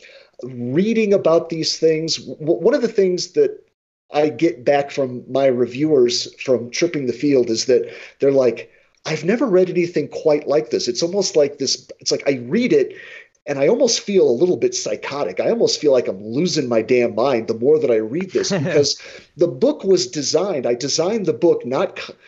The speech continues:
Speaker 1: not consciously. A lot of that book, I almost feel it was downloaded to me. I don't know where some of that came from. It came, it, that book came to me when I was quiet.
Speaker 2: Hmm.
Speaker 1: You know, it's not like something I wrote out notes for and go, "You know what would work really nice here is if I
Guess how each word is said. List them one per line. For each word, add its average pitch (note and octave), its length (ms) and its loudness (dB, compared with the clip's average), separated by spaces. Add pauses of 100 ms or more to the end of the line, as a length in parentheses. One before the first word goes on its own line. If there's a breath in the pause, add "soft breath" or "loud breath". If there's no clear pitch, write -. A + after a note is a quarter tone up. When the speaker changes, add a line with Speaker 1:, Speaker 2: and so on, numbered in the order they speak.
(200 soft breath)
Speaker 1:
not D#3+ 420 -4 (540)
consciously. E3+ 640 0
A A#2+ 60 4
lot D3+ 180 4
of F3 100 4
that D3+ 220 2
book, E3 200 -2
I C3+ 60 2 (120)
almost C3+ 240 -2
feel C#3+ 180 2
it A#2 60 2
was A2+ 200 -6
downloaded A#2 640 -2
to A2 100 -10
me. F#2 200 -4
I A2+ 100 0
don't B2 180 2
know A2+ 120 0
where A2+ 520 4 (300 loud breath)
some A#2+ 320 -2
of G2+ 100 -2
that A2 200 2
came B2 220 -4
from. G#2 160 -4
It A#2 80 -4
came, D#3+ 400 -2
it, C#3+ 300 -4
that E3 240 0
book E3 160 0
came D#3 220 -4
to C3+ 100 -12
me C#3+ 80 -2
when B2+ 160 0
I A#2+ 40 4
was A#2 160 0
quiet. - 640 -2 (180 loud breath)
Speaker 2:
Hmm. A2 200 -16
Speaker 1:
You B2 140 2
know, B2 120 6
it's A#2+ 200 2
not E3 180 0
like D3 140 2
something D3+ 260 2
I C3+ 60 2
wrote D3 260 4
out C3+ 200 0
notes D#3 300 0
for C3+ 220 -6
and C3 80 -8
go, C3 180 0 (200 loud breath)
"You G#3 120 -4
know D4 120 0
what A#3+ 260 4
would C3 160 -2
work F3+ 220 2
really D3+ 260 0
nice C#3+ 300 2
here D3 260 2
is B2+ 120 0
if E3 120 -4
I B2+ 200 -2